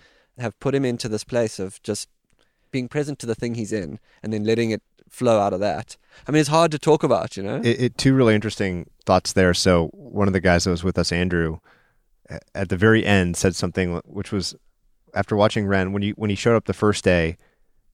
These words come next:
Speaker 2: his expectations were really high. Like, he was like, "We gotta go see stuff." Like, and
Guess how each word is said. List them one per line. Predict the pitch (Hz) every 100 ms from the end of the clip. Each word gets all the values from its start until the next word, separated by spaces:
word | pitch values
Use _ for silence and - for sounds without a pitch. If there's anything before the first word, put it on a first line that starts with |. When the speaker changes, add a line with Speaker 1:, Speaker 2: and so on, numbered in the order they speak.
| _ _
Speaker 2:
his | 110 117
expectations | 113 113 - 107 104 90
were | 92
really | 104 90
high. | - 95 78
Like, | 82
he | - -
was | -
like, | -
"We | 175
gotta | 185
go | 180 170
see | 175
stuff." | 160 - 117 -
Like, | 110
and | 104